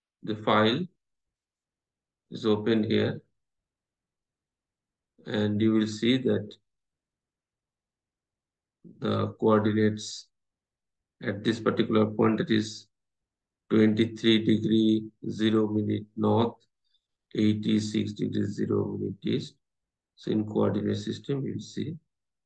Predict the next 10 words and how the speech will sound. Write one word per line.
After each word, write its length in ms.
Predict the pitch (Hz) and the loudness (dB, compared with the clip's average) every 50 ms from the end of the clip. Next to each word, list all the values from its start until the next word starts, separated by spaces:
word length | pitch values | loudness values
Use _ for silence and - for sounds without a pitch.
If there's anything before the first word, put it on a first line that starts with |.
| _ _ _ _ _ _ _ _ _ _ - - | _ _ _ _ _ _ _ _ _ _ -14 -6
that 320 | - 95 95 92 - - | -4 -2 -2 -2 -4 -4
this 420 | - 110 131 - - - - - _ _ _ _ _ _ _ _ _ _ _ _ _ _ _ _ _ _ _ _ _ _ _ _ _ _ _ _ _ _ _ _ _ _ _ _ _ _ - - _ _ - | 0 0 0 0 0 -6 -12 -16 _ _ _ _ _ _ _ _ _ _ _ _ _ _ _ _ _ _ _ _ _ _ _ _ _ _ _ _ _ _ _ _ _ _ _ _ _ _ -20 -20 _ _ -10
map 380 | - 110 101 101 98 95 - 113 | -6 -2 0 0 0 0 0 -2
is 200 | 107 104 104 110 | -2 -2 0 2
georeferenced 800 | 107 104 101 104 104 104 113 120 131 143 156 151 - - - 117 | 2 4 4 2 2 0 2 2 2 2 2 0 -4 -6 -4 -2
and 160 | 104 101 98 | -2 -2 -4
show 280 | - - - 104 104 | -6 -2 0 0 0
the 280 | 98 101 104 101 104 - - _ _ _ _ _ _ _ _ _ _ - - - - _ _ - - _ _ _ _ _ _ _ _ _ _ _ - | 2 2 0 0 0 -4 -8 _ _ _ _ _ _ _ _ _ _ -20 -20 -20 -20 _ _ -20 -20 _ _ _ _ _ _ _ _ _ _ _ -16
exact 500 | - - - - - 127 120 120 120 - | -16 -16 -10 -4 0 2 2 2 0 0
coordinates 720 | - 110 107 107 107 107 104 104 104 104 104 - - - | 4 4 4 4 4 2 0 0 0 0 -2 -6 -12 -12